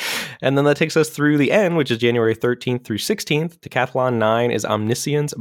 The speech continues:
Bot Draft. So if you've not done one of those,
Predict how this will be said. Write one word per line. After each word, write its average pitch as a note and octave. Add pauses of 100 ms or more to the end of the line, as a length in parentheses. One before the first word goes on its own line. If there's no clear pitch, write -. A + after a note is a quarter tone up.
(160)
Bot G2+
Draft. E2+
So -
if A2+
you've C#3
not F3
done A#2+
one G2
of F#2
those, F2+